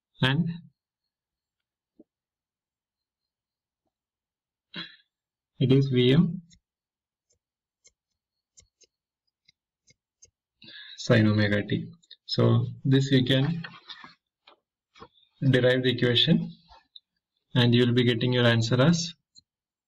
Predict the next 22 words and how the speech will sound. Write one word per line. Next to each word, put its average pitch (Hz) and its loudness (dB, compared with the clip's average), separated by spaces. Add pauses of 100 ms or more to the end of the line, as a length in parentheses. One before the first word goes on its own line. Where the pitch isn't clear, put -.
(600)
three 131 2
root 117 0
three 151 2 (880)
divided 117 2
by 123 0
two 113 0
pi 123 2 (1400)
into 117 4
V 110 4
M 170 -2 (2000)
cos 107 0
alpha. - -4 (880)
In 123 2
a 127 2
similar 127 2
way, 131 -2 (640)
you 127 4
also 120 4
need 127 2
to 131 2
find 117 2
out 135 2